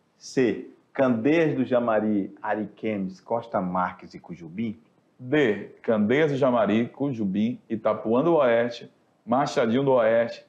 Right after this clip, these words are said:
Speaker 2: Alto Paraíso, Buritis e Nova Mamoré.
Speaker 1: Ou letra E,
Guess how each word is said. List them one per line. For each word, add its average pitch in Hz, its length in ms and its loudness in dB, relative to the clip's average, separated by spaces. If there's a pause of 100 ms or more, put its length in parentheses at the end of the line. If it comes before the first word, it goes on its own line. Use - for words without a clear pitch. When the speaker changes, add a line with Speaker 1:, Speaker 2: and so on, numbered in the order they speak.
(200)
Speaker 2:
Alto 117 320 -2
Paraíso, 117 580 0 (260)
Buritis 127 540 2
e 127 60 -2
Nova 120 200 2
Mamoré. 117 520 0 (400)
Speaker 1:
Ou 156 100 2
letra 156 400 4
E, 107 280 0